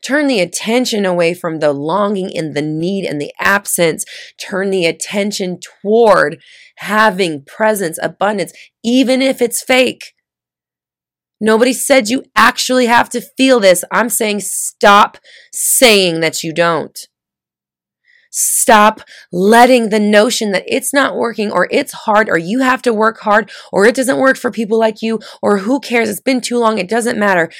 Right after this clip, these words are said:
Stop letting that stuff have the loudest voice or the last word. Let something else be your truth, and then you will experience a different reality.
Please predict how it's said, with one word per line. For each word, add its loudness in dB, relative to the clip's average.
Stop 2
letting 0
that 4
stuff -6
have -2
the 0
loudest 2
voice -2
or 0
the 0
last -6
word. -10
Let -2
something -6
else -2
be -8
your -8
truth, -8
and -8
then -6
you -8
will -4
experience -10
a -12
different -20
reality. -20